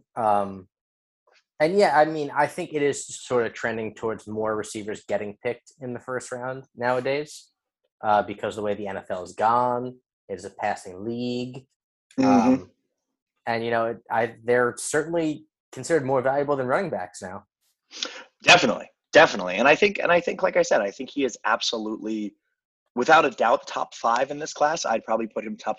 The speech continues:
Speaker 2: three. Um, but Chris Olave was a first rounder last year. If he comes out, he's going to be one of the top guys talked about. Garrett Wilson is going to get a lot of love. He's a fantastic receiver.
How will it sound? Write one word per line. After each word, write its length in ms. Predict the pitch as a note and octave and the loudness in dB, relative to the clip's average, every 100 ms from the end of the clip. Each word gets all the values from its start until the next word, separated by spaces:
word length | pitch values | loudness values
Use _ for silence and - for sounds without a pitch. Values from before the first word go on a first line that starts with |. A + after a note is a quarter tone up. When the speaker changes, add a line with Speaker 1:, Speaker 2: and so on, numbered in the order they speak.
| - | -10
Speaker 2:
three. 400 | G2+ G#2 C#3 A3+ _ - - G#2+ | -10 -6 -6 -6 _ -20 -8 -2
Um, 320 | G#2+ G2+ G2 | -2 -2 -4
but 120 | G2 | -4
Chris 200 | - C#3+ | -2 0
Olave 440 | D3+ E3 D#3+ A2 | 4 4 4 2
was 320 | G2+ G#2 G#2+ - | 2 0 0 -2
a 140 | G#2+ A2 | -6 -6
first 320 | - A2 - | -6 -6 -4
rounder 280 | A#2 A#2+ A2+ | -2 -2 -2
last 320 | A2+ C3 - | -2 -4 -6
year. 100 | F2+ | -10
If 60 | |
he 120 | F#2+ F#2 | -12 -14
comes 260 | G2 G2+ | -12 -6
out, 200 | A#2+ F#2+ - | -6 -6 -12
he's 220 | A2 G2 | -14 -8
going 280 | G#2 G#2 G2+ | -4 -4 -6
to 60 | |
be 120 | G2+ G2 | -10 -6
one 120 | G2+ | -6
of 60 | |
the 80 | G2 | -6
top 240 | - G#2 A2 | -6 -8 -4
guys 180 | G#2 | -6
talked 280 | - A2+ - - | -4 -6 -6 -12
about. 140 | - - - _ | -14 -16 -20 _
Garrett 280 | G2 A2+ - | -2 0 2
Wilson 400 | C3 D#3+ G#2 F2+ | 0 0 -6 -12
is 140 | G#2 F#2+ | -18 -6
going 300 | G#2 G2+ G2+ | -2 -2 -4
to 100 | G2+ | -6
get 140 | G2+ | 0
a 40 | G#2 | 2
lot 220 | G#2+ G#2 | 4 2
of 60 | |
love. 200 | G#2 G#2+ - | 2 2 -2
He's 140 | F#2 | -12
a 40 | G2 | -10
fantastic 560 | G#2 F#2+ G#2 G3 - - | -8 -4 -2 -4 -6 -14
receiver. 400 | G#2 G#2+ G2+ - | -10 -10 -10 -14